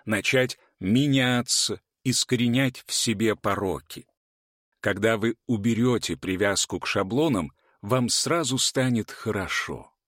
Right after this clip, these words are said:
и жизнь превратится в интересную духовную практику». Сердца учеников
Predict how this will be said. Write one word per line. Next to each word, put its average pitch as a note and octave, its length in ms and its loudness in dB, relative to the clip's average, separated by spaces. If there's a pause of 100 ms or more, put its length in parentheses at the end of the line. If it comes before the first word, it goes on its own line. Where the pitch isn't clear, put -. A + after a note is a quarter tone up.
и A#2 140 2
жизнь G2+ 520 -2
превратится G2 880 -2 (380)
в F2 160 -2
интересную G#2+ 960 -2
духовную F2 960 0 (300)
практику». - 840 -6 (960)
Сердца B2+ 560 2
учеников C#3+ 840 2